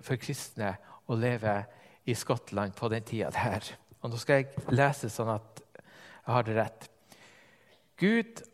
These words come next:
har kalt deg til å være på Jesus side. Og vinden i dette land-, i dette landet, det blåser mot Kristi ansikt.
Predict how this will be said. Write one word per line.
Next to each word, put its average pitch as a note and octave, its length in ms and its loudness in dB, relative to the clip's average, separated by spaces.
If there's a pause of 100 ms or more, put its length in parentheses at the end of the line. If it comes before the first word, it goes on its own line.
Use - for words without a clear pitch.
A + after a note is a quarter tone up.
har C3+ 160 4
kalt - 400 2
deg A2 380 0 (340)
til B2 300 4 (320)
å B2 100 2
være B2+ 300 4
på A#2 100 -2
Jesus A#2 480 -4
side. G2 320 -6 (1400)
Og B2 140 10
vinden D3+ 540 4
i C3+ 120 -2
dette F3 400 2
land-, C3 320 0 (480)
i C3 100 2
dette D3 300 2
landet, A2+ 640 -2 (400)
det B2 160 2
blåser C3 720 0
mot C#3 560 -2 (380)
Kristi - 500 -2
ansikt. - 720 -8